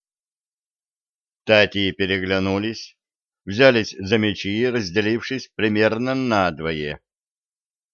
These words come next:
Те, что занимались стряпней, остались у костра, вернувшись к работе. Остальные семеро двинулись вперед.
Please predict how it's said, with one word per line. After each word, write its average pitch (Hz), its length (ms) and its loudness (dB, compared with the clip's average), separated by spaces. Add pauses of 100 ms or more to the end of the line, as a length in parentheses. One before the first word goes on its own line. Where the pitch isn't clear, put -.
(180)
Те, 131 280 4
что 123 220 -2
занимались 120 540 0
стряпней, 123 680 -4
остались 101 540 -4
у 110 80 -8
костра, 139 640 -2 (340)
вернувшись 110 680 -2
к 104 100 0
работе. 110 500 -4 (880)
Остальные 123 560 0
семеро 127 500 0
двинулись 110 580 -4
вперед. 120 480 -4